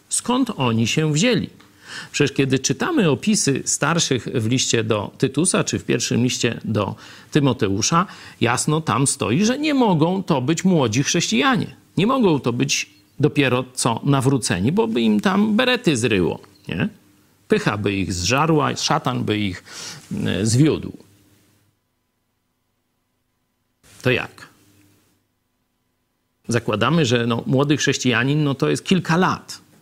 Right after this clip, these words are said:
nie? A <clears throat> słowo starszy, no, to raczej się gdzieś z takim wiekiem już przynajmniej dojrzałym, po czterdziestce, nie?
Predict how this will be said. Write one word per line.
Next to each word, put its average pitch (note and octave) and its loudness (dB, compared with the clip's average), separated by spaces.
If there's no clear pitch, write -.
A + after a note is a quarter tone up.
nie? - -4
A F#2+ 0
<clears throat> D3 4
słowo C3+ 0
starszy, D3+ 0
no, D3 0
to C#3+ 0
raczej C#3+ 0
się D3 0
gdzieś C3+ 0
z - -6
takim C#3 -2
wiekiem C#3 2
już C#3 0
przynajmniej C3+ 2
dojrzałym, C#3+ 2
po B2+ -4
czterdziestce, B2+ 0
nie? G2+ 0